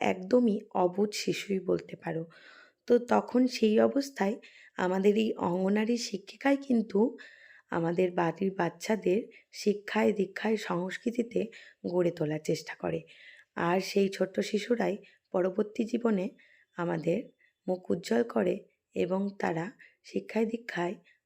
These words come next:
অনেক বড় হয়ে ওঠে। আমার রায় যখন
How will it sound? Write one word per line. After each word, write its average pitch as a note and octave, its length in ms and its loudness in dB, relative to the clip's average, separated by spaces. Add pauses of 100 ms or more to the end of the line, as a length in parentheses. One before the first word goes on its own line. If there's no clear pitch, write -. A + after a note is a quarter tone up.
(140)
অনেক G#3+ 320 4 (100)
বড় D#3+ 220 2
হয়ে D#3+ 220 -6
ওঠে। E3 260 -10 (640)
আমার A3+ 300 4
রায় F#3+ 260 4
যখন B3 480 2